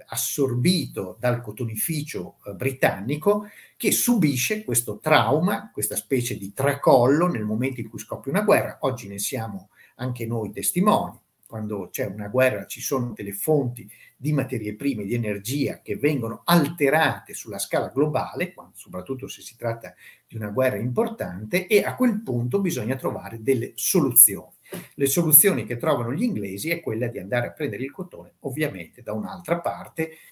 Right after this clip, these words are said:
con maggiori complicazioni, ma, eh, è una strada che alla fine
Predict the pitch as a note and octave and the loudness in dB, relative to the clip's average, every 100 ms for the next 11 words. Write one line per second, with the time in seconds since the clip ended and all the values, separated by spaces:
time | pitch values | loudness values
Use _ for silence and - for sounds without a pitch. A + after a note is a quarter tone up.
0 | _ G#2+ F#2+ G2 F#2 C#3 C#3 A#2 F2+ - | _ -8 -8 -8 -6 4 4 4 0 -10
1 | G2 C3+ E3+ C4 - A2 F#2+ F2+ A2+ - | -10 -8 -4 -2 -2 -4 -4 -8 -14 -8
2 | D#3 B2 - _ _ - C3 A2+ G#2 G2 | -2 -2 -4 _ _ -6 -2 0 -2 -4
3 | G#2+ - C#3+ A#2 A2 - - B2+ F#2 F2+ | -6 -4 -2 0 0 -2 0 0 0 -2
4 | C3 B2+ G3+ - E3 F3+ F3 - F3+ C3 | -4 -2 -4 -2 -2 0 -2 -6 -8 -8
5 | A3 | -8